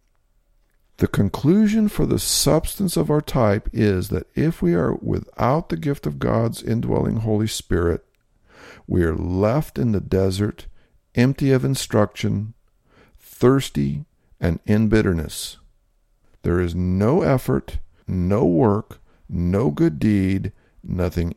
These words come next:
in or of this world which we can add to or take away from the water of this world which is absent, God's Holy Spirit, which will prevent it from being bitter.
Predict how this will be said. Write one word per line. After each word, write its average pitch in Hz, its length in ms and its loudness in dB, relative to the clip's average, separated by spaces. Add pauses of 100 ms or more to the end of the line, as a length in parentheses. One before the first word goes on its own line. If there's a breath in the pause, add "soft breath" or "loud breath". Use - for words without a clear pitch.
in 120 260 0
or - 240 0
of 160 380 0
this 120 260 -2
world 110 380 2
which - 220 -6
we 78 160 0
can - 280 -2
add 127 440 -2
to 87 580 2 (340 soft breath)
or 95 140 -4
take 120 280 0
away 107 300 2
from 127 520 0
the 82 80 -2
water 104 380 0
of 98 280 -6
this 123 260 -2
world 92 480 0
which - 220 -6
is 82 220 -6
absent, - 600 -4 (200)
God's 85 360 -2
Holy 101 280 0
Spirit, 127 500 -2 (1080 soft breath)
which - 220 -4
will 87 120 -2
prevent 92 540 2
it - 180 -2
from 85 220 -6
being 87 300 0
bitter. 95 420 4